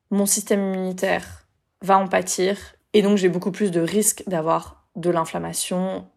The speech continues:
des maladies, et tout ce qu'on veut absolument pas avoir. Donc pour résumer, ce que montrent les études aujourd'hui sur le lien entre anxiété et d'inf-, et l'inflammation. Il y a de plus en plus de preuves qui établissent le lien entre l'anxiété et certaines maladies chroniques, et vu que l'ins-,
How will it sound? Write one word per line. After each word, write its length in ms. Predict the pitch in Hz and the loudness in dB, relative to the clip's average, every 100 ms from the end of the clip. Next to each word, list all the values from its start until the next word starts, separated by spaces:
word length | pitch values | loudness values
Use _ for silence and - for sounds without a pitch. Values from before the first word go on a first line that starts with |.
| - | -18
des 260 | 156 202 | 2 4
maladies, 720 | 175 170 165 151 170 175 175 180 | 6 2 -2 -2 -2 0 -2 -4
et 120 | 180 | -10
tout 140 | - | -8
ce 80 | 185 | -10
qu'on 140 | - 160 | -8 -8
veut 180 | 170 - | -8 -6
absolument 460 | 165 - 156 165 | -8 -8 -10 -10
pas 320 | 165 170 - - | -8 -8 -8 -10
avoir. 460 | - - - - _ _ _ _ _ _ _ _ - | -6 -6 -8 -14 _ _ _ _ _ _ _ _ 4
Donc 140 | 240 | 4
pour 120 | 269 | 6
résumer, 460 | 285 240 233 - - _ | 4 4 2 0 -4 _
ce 140 | - - | -6 2
que 120 | 254 | 4
montrent 300 | 247 277 254 | 6 4 4
les 180 | 226 220 | 4 4
études 580 | 220 - 254 233 - - | 2 -2 -2 -4 -6 2
aujourd'hui 420 | 226 208 202 220 | 4 6 4 2
sur 480 | 233 - 208 214 - | 0 0 0 0 -2
le 140 | - 190 | -2 0
lien 160 | 185 | 2
entre 220 | 208 196 - | 0 -2 -4
anxiété 400 | 185 185 185 208 | -6 -4 0 0
et 60 | |
d'inf-, 240 | 185 170 - | 2 -2 -4
et 180 | - 175 | 0 2
l'inflammation. 680 | 170 175 180 175 170 175 - - _ _ - - - - - _ _ _ - | 2 0 -2 -4 -4 -6 -10 -18 _ _ -20 -20 -20 -20 -20 _ _ _ 4
Il 40 | |
y 40 | 208 | 6
a 40 | |
de 40 | |
plus 180 | - 262 | 6 2
en 80 | 247 | 4
plus 180 | 233 247 | 2 2
de 100 | 220 | 2
preuves 360 | - - 240 | 2 4 4
qui 100 | 240 | 4
établissent 420 | 214 190 190 214 214 | 2 2 2 0 2
le 100 | 196 | 2
lien 320 | 190 208 214 | 4 4 4
entre 420 | 220 180 180 202 | 2 -2 0 2
l'anxiété 460 | 196 185 185 185 190 | 2 2 -2 0 0
et 20 | |
certaines 300 | 185 - 180 | -2 -4 -2
maladies 280 | 165 165 160 | 0 -2 -4
chroniques, 420 | - 185 233 - | -4 0 -2 0
et 100 | 185 | 0
vu 160 | 190 226 | 0 0
que 60 | |
l'ins-, 120 | 202 | -2